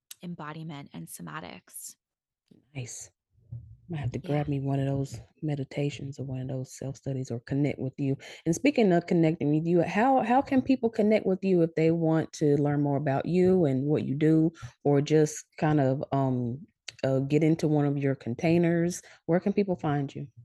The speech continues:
Speaker 1: Yeah. Um, they can come to my website, which is just danny autumn dot com. And they can also find me on Instagram at Danny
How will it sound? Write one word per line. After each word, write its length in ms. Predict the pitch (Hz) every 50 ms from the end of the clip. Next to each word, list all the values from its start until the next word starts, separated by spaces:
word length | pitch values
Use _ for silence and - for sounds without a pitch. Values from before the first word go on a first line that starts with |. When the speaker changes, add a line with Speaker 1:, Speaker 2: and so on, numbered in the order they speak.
| - 113 _ _ _ _ _ _ _ _ _ _ _ _ _ _ _ - - _ _ _ _ _ _ _ _ _ _ 120 - _ _ _ _ _ _ _ _ _ _ _
Speaker 1:
Yeah. 600 | - 233 262 277 294 285 269 247 220 208 196 208 196 _ _ - - - - - _ _ - -
Um, 420 | 220 220 220 220 208 208 202 - - _ _ _ _ _ _ _ _ _ -
they 140 | - 214 240
can 160 | 233 - -
come 200 | - - 233 220
to 120 | 214 - -
my 120 | 185 170
website, 480 | 175 170 165 165 175 - - 208 220 -
which 200 | - 180 180 -
is 100 | 190 185
just 240 | - 185 180 _ -
danny 300 | 175 170 175 170 170 170
autumn 420 | - 160 156 170 180 175 175 180
dot 240 | 180 170 156 - -
com. 540 | - - 170 160 160 160 170 202 233 254 - _ _ _ _ _ _ _ _ - - - - _ _ _ -
And 640 | 202 202 196 190 185 180 180 175 175 175 175 170 170 175 - _ _ _ _ _ -
they 120 | 185 190 180
can 100 | - 185
also 220 | 170 165 - 180
find 180 | - 180 165 160
me 80 | 160
on 60 | 156
Instagram 880 | - - 226 220 - - - 220 - 220 214 214 208 208 208 208 208 208 240 _ _ _ -
at 220 | - 170 170 - _
Danny 540 | - - 175 170 170 170 170 170 170 175 -